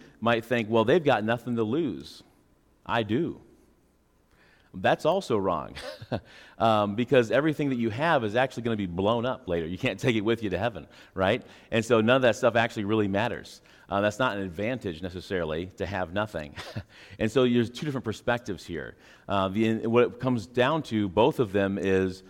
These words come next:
you just need God. You wholly need God. Okay. We're on to page three of seven. All right. Um,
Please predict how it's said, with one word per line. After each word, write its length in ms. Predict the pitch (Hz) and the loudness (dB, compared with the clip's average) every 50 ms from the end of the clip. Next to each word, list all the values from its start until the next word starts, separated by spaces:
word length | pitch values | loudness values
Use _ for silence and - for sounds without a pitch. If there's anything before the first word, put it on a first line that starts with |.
| - - _ _ _ - | -20 -20 _ _ _ -6
you 160 | - 110 110 | -2 0 0
just 300 | 101 113 143 147 - - | 2 2 0 0 0 -4
need 180 | 101 90 90 87 | -6 -6 -6 -4
God. 300 | 110 107 92 82 - - - - _ _ _ _ _ _ _ _ _ _ | -6 -6 -6 -8 -10 -14 -20 -20 _ _ _ _ _ _ _ _ _ _
You 160 | - 98 104 98 | -8 -6 -6 -4
wholly 320 | - 147 156 139 117 101 | 0 0 2 2 2 0
need 180 | 92 90 82 - | -2 -4 -4 -4
God. 380 | 110 104 90 76 - - - _ _ _ _ _ _ _ _ _ _ - | -4 -6 -6 -6 -10 -12 -18 _ _ _ _ _ _ _ _ _ _ -16
Okay. 380 | - 85 - 95 85 76 67 - - _ _ _ _ _ _ _ _ _ _ _ _ _ _ _ _ _ | -14 -10 -6 -4 -4 -4 -4 -8 -16 _ _ _ _ _ _ _ _ _ _ _ _ _ _ _ _ _
We're 120 | - 82 85 | -10 -8 -6
on 120 | 82 85 | -6 -6
to 60 | 85 | -8
page 320 | 80 90 87 82 78 - - | -10 -8 -8 -8 -8 -10 -14
three 340 | - 87 90 90 85 78 73 73 - - | -10 -6 -6 -4 -4 -6 -8 -14 -18 -20
of 140 | - - - | -20 -16 -8
seven. 320 | - 87 82 76 76 76 73 - _ _ - | -6 -6 -6 -6 -10 -16 -18 -20 _ _ -12
All 80 | 78 85 | -10 -8
right. 180 | 80 73 71 - - - - - - - - - - | -8 -8 -10 -12 -16 -20 -20 -20 -20 -20 -16 -6 0
Um, 680 | - 107 110 110 107 101 101 98 92 92 90 90 | 4 6 8 8 8 8 8 6 4 2 0 -4